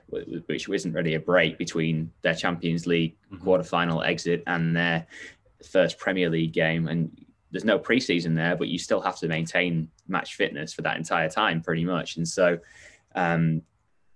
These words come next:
Speaker 1: you know, with the internationals that were happening then as well, there's, we're in a, a strange situation where we're seeing more and more injuries, and, and Liverpool are definitely feeling that,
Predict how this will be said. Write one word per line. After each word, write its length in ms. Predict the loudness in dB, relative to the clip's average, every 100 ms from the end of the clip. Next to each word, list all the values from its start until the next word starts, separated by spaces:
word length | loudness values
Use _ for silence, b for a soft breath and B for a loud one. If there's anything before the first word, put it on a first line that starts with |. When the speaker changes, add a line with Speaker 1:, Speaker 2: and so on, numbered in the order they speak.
| -10
Speaker 1:
you 100 | -6
know, 120 | -4
with 120 | -2 -2
the 60 |
internationals 760 | -2 -2 -2 -2 -4 -2 0 0
that 120 | 2
were 140 | 2
happening 540 | 0 -2 -2 -2 -2 2
then 260 | 4 4
as 160 | 2 0
well, 320 | 2 4 4
there's, 260 | 4 2 -2 _ -20 -20 _ _ _ _ -16 -14 -14 -18 _
we're 240 | -2 2 4
in 100 | 4
a, 160 | 0 -2
a 80 | -4
strange 340 | 2 2 0
situation 540 | -6 0 0 0 -4
where 160 | -6 -4
we're 100 | -6
seeing 320 | -2 -2 0
more 180 | 2 2
and 80 | 2
more 180 | 0 -2
injuries, 480 | -2 4 4 4 2
and, 120 | -2
and 200 | 0 0
Liverpool 420 | 0 -2 -4 -4
are 60 | -2
definitely 500 | -2 -4 -6 -6 -6
feeling 400 | -2 0 0 0
that, 240 | 0